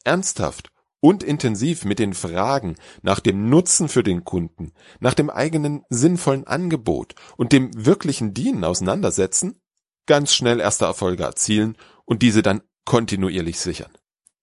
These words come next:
Ich sehe vor allem im Service-Katalog-Bootcamp, dass die meisten Menschen, die wie du darüber nachdenken, ob ein Service-Katalog sinnvoll ist oder nicht, dass denen ein Leitfaden,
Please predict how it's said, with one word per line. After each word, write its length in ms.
Ich 120
sehe 180
vor 180
allem 220
im 160
Service-Katalog-Bootcamp, 1700
dass 140
die 80
meisten 460
Menschen, 480
die 120
wie 120
du 340
darüber 260
nachdenken, 640
ob 120
ein 140
Service-Katalog 640
sinnvoll 380
ist 120
oder 160
nicht, 480
dass 160
denen 200
ein 140
Leitfaden, 640